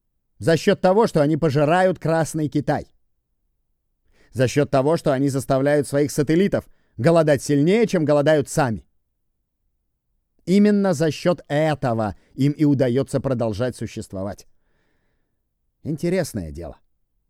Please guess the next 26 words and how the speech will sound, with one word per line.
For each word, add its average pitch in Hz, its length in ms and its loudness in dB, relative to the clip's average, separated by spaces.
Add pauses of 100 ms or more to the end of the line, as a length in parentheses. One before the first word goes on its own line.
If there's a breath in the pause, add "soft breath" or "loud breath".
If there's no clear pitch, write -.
(920)
Если 135 300 -6
вы 131 100 0
посмотрите 135 640 -4
на 120 100 -4
Россию 120 540 -2 (140)
как 110 160 -6
на 127 120 -2
своего 131 380 -2
рода 117 220 0
вакуум, 101 640 -4 (260)
который 117 320 -4
постоянно 165 720 -2
нуждается 127 720 -4
в 87 80 -12
новых 139 340 2
завоеваниях, 117 720 -4 (920)
чтобы 120 300 -4
продолжать 117 580 -2
жить, 104 280 -8 (400)
то, 175 100 -8
боюсь, 165 360 -4
вы 135 120 -2
поймёте 120 420 -6
международную 107 680 -6
политическую 101 640 -8
ситуацию 123 600 -8